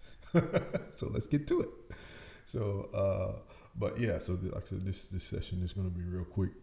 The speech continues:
real brief this morning, as I just wanted to just hop on, uh,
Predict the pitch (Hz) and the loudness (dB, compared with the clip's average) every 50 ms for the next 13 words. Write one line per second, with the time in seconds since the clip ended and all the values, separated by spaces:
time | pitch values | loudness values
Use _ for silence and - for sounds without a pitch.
0 | - - 104 98 95 87 82 92 92 85 - - - 90 - - 92 92 92 90 | -8 -2 0 0 2 2 2 2 0 0 0 -2 -4 -4 -4 -2 -2 -2 -2 0
1 | 87 87 87 - - - - - - - - - - - - - - - - - | -2 -2 -2 -4 -10 -20 -18 -18 -18 -18 -18 -20 -20 -20 -20 -20 -20 -20 -16 -8
2 | - 92 87 - 95 95 87 95 95 - 92 90 90 95 95 95 - - 92 87 | -4 -2 0 0 0 0 0 -2 -4 -4 -2 -2 -2 -2 -2 -4 -4 -4 -4 -4
3 | 92 87 - - 95 90 87 92 92 92 90 90 87 90 - - - - - - | -4 -4 -2 -2 -2 -2 -2 -2 0 0 0 0 -2 -4 -6 -10 -20 -20 -20 -20
4 | - - - - - 90 87 85 87 90 95 | -20 -20 -16 -10 -6 -4 -2 -2 -2 -2 -2